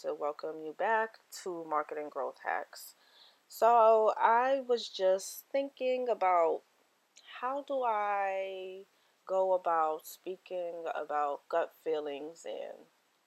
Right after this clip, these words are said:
basically how do I go about it? And for me, I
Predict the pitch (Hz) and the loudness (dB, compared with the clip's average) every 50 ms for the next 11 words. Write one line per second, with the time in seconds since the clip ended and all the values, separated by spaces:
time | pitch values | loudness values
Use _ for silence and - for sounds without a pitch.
0 | _ _ _ _ _ _ _ _ _ _ _ _ _ _ _ _ _ 247 247 247 | _ _ _ _ _ _ _ _ _ _ _ _ _ _ _ _ _ -2 -2 -2
1 | - - 240 240 - 226 226 220 214 208 208 214 214 208 214 - - - 254 269 | -4 -8 -8 -6 -4 -4 -4 -4 -4 -6 -8 -10 -12 -16 -20 -18 -4 -2 -2 -2
2 | 262 247 202 190 185 190 180 - 156 156 151 151 - 143 143 143 147 147 143 139 | 0 0 2 4 4 4 4 2 -2 -2 -2 -2 -2 0 -2 0 -2 -4 -6 -10
3 | - _ _ _ _ _ _ _ _ _ _ _ _ _ _ _ _ _ - 190 | -10 _ _ _ _ _ _ _ _ _ _ _ _ _ _ _ _ _ -8 -6
4 | 220 214 214 208 208 202 202 202 196 196 190 _ _ _ _ _ _ _ _ _ | -6 -4 -4 -2 -2 -2 -4 -4 -6 -10 -16 _ _ _ _ _ _ _ _ _
5 | _ _ _ _ _ _ _ - 226 233 240 247 254 254 254 240 - - - - | _ _ _ _ _ _ _ 0 0 2 2 0 0 0 0 0 -2 -4 0 2
6 | 202 220 240 247 254 262 269 269 269 | 4 4 6 4 4 2 0 -2 -2